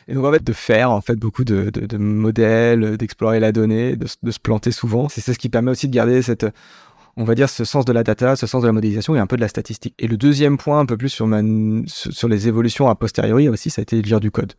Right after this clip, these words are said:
Pris une tournure beaucoup plus data engineering et mod-, et, et software engineering. Et ouais, lire des, li-, aller sur des repos open source, se dire, mais comment est-ce qu'ils font ça ? Euh, cette librairie que j'adore, tiens, comment ils font telle chose ? Ou pourquoi l'interface fonctionne comme ça, et cetera.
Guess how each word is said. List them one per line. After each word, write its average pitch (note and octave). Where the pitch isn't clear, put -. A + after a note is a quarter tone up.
Pris -
une A2
tournure A2+
beaucoup G#2
plus C3+
data A#2+
engineering A2+
et G#2
mod-, G#2
et, A2+
et -
software -
engineering. G#2+
Et F#2
ouais, G#2+
lire A2
des, G2+
li-, A2
aller B2
sur A#2
des G#2+
repos B2+
open C3
source, C#3+
se -
dire, G#2+
mais F#2+
comment B2
est-ce A2+
qu'ils -
font G#2
ça ? A2+
Euh, G2+
cette -
librairie A#2+
que A2
j'adore, B2
tiens, B2
comment C#3+
ils C#3+
font A2+
telle A#2
chose ? A#2+
Ou G#2+
pourquoi C3+
l'interface A2+
fonctionne G#2+
comme A2+
ça, A#2+
et A#2
cetera. A2